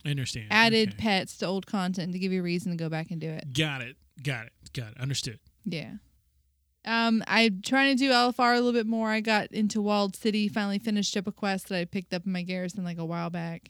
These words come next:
Speaker 1: Oh, which one's Walled
Speaker 2: Um,
Speaker 1: City?
Speaker 2: the first one.
Speaker 1: Oh.
Speaker 2: One with Brackenspore
Speaker 1: Oh.
Speaker 2: and Kargath.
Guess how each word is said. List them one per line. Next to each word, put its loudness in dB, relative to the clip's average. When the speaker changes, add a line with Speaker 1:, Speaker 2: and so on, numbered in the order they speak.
Speaker 1:
Oh, -12
which -8
one's -6
Walled -4
Speaker 2:
Um, -6
Speaker 1:
City? -4
Speaker 2:
the -4
first -6
one. -4
Speaker 1:
Oh. -6
Speaker 2:
One -2
with -4
Brackenspore -4
Speaker 1:
Oh. 2
Speaker 2:
and -6
Kargath. 0